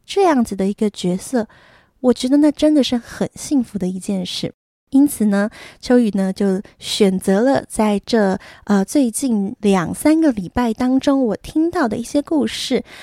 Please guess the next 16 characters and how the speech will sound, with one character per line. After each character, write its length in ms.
然 260
后 220
呢， 300
我 160
用 320
信 320
件 180
的 120
方 240
式 260
来 220
跟 180
大 120
家 160
分 240
享。 200